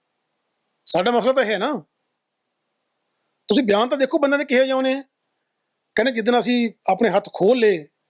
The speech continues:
ਇਹ ਸਿਨੇਮੇ ਵਾਲੇ ਤਾਂ ਕੈਮਰਾ ਨਹੀਂ ਚੱਕ ਸਕਣਗੇ। ਭਾਜੀ, ਕੌਣ ਨੇ ਬੰਦੇ ਉਹ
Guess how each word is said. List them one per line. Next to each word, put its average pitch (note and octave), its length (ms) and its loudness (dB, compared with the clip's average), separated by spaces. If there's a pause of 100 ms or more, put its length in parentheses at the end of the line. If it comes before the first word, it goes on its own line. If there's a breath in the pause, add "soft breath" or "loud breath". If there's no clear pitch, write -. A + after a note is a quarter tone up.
(400)
ਇਹ G3 40 4
ਸਿਨੇਮੇ G3+ 320 0
ਵਾਲੇ G#3+ 120 2
ਤਾਂ G#3+ 80 0
ਕੈਮਰਾ G3 240 -2
ਨਹੀਂ G#3+ 100 -2
ਚੱਕ G3+ 160 -2
ਸਕਣਗੇ। G#3+ 420 -2 (520)
ਭਾਜੀ, F#3+ 160 0
ਕੌਣ F#3+ 340 0
ਨੇ G3+ 80 2
ਬੰਦੇ E3+ 260 0
ਉਹ D#3+ 420 -2